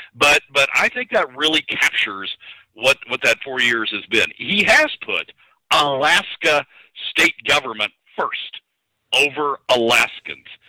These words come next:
Um, and I think that's a, I think that's a, that should be, uh, a big issue in this campaign. Which goes first, Alaska, the state government,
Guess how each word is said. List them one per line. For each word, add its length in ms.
Um, 380
and 100
I 160
think 160
that's 160
a, 200
I 100
think 160
that's 180
a, 60
that 120
should 200
be, 300
uh, 140
a 40
big 180
issue 260
in 80
this 200
campaign. 360
Which 260
goes 160
first, 360
Alaska, 760
the 80
state 240
government, 400